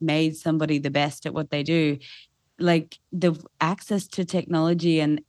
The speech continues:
even, you know, the rawness and the looking for the authenticity stuff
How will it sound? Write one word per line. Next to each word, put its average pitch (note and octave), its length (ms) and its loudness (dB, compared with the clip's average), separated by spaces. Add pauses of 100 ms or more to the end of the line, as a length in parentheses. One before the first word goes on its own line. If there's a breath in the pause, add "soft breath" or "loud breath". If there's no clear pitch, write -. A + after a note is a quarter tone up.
even, D#3+ 600 2
you F#3 120 0
know, D#3 80 2
the D3+ 140 -4
rawness E3 600 2
and D#3+ 160 0
the D3 140 0
looking E3+ 500 0
for - 120 -8
the D#3 140 2
authenticity F3 840 0
stuff C#3 400 -4